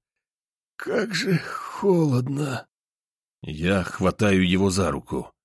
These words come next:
Она ледяная. Грязь вокруг нас становится черной от вытекшей крови. «Не уходи!» — трясу за плечо. «Косой, держись! Скорую сейчас!»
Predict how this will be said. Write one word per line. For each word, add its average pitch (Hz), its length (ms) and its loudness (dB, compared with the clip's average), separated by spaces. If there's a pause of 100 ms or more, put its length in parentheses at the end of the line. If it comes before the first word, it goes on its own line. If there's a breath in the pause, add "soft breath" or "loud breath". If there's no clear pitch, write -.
(540)
Она 87 240 2
ледяная. 78 720 0 (480)
Грязь 92 480 2
вокруг 82 440 -2
нас 95 300 2
становится 92 720 0
черной 90 600 2
от - 260 -4
вытекшей 90 560 0
крови. 80 560 -2 (720)
«Не 107 240 2
уходи!» — 113 760 2 (540)
трясу 87 320 -2
за 78 160 -2
плечо. 90 500 -2 (520)
«Косой, 95 560 4
держись! 135 760 2 (520)
Скорую 135 580 4
сейчас!» 120 640 0